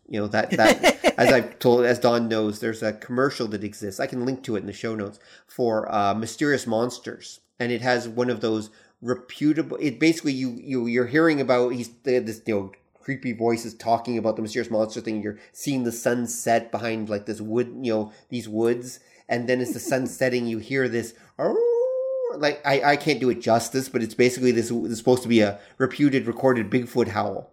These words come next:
Speaker 1: which sounds
Speaker 2: Yeah.
Speaker 1: really weird and bizarre. And, you know, to, like, seven, eight-year-old me, that was, like, the creepiest thing I had ever
Speaker 2: <laughs>
Speaker 1: seen or heard in my entire life. Um, and yeah,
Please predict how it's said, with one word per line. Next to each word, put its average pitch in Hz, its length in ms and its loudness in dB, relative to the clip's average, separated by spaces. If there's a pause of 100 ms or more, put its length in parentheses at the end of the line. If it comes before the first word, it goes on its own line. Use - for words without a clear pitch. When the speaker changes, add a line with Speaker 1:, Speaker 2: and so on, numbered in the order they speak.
(100)
Speaker 1:
which 120 200 -2
sounds 131 280 4
Speaker 2:
Yeah. 143 140 6
Speaker 1:
really 123 200 6
weird 113 380 4
and 107 100 -2
bizarre. 104 540 -4 (500)
And, 107 320 0
you 110 80 2
know, 104 60 0
to, 107 400 0
like, 101 260 -2
seven, - 600 -2
eight-year-old 113 520 0
me, 110 280 0
that 107 220 2
was, 113 120 -4
like, 107 140 -4
the 104 80 -12
creepiest 131 500 0
thing 117 200 2
I 110 80 2
had 107 140 0
ever 131 320 0
Speaker 2:
<laughs> - 120 -10
Speaker 1:
seen 117 180 0
or 110 120 0
heard 113 200 0
in 110 80 0
my 107 140 0
entire 107 340 0
life. 107 360 -2 (540)
Um, 104 720 -2 (200)
and 107 580 2 (540)
yeah, 135 240 2